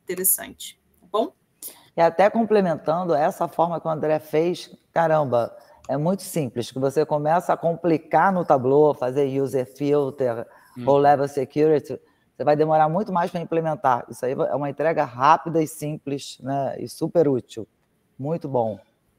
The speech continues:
Speaker 2: né?
Speaker 1: Eu, eu acho que tá umas perguntas aqui fora de ordem. Não sei se o do Felipe foi agora. Vamos ver aqui. "Conseguimos utilizar o H T M L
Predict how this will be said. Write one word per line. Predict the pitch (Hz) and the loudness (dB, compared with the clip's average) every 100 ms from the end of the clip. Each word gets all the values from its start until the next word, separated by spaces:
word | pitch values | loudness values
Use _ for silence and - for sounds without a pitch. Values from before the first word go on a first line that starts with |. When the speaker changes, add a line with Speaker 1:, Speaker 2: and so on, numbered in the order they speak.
| _ | _
Speaker 2:
né? | 104 107 101 98 - | -14 -12 -10 -12 -6
Speaker 1:
Eu, | 254 262 269 269 254 | -4 -4 -8 -12 -6
eu | 254 269 | -2 0
acho | 294 - 349 | -2 -2 -4
que | 339 | -4
tá | - 320 | -2 -2
umas | 311 311 311 | -2 -4 -4
perguntas | - 302 302 | -2 -2 -2
aqui | 302 311 | -4 -6
fora | - 277 269 | -2 -2 -4
de | 247 | -2
ordem. | 240 208 262 285 214 208 208 220 - _ 214 214 _ | 2 4 2 0 -2 -4 -4 -8 -12 _ -16 -16 _
Não | 233 262 | -6 -4
sei | - 269 | -2 -2
se | - | -2
o | 269 | -4
do | 247 | -6
Felipe | - 269 226 254 285 - | -6 -4 -4 -4 -4 -4
foi | - 262 | -2 -2
agora. | 254 220 220 214 214 214 - _ - _ _ _ _ _ _ - _ | -2 2 4 6 4 -2 -6 _ -20 _ _ _ _ _ _ -20 _
Vamos | 214 214 233 | -6 -4 0
ver | 233 | 0
aqui. | 226 202 | 0 0
"Conseguimos | 196 240 - 240 302 302 | 0 0 2 0 -2 0
utilizar | 294 - 254 233 240 240 | -2 -4 -2 2 4 2
o | |
H | 233 233 | 2 0
T | - | 0
M | 226 220 | -2 0
L | 202 233 240 214 190 | 2 4 4 0 -2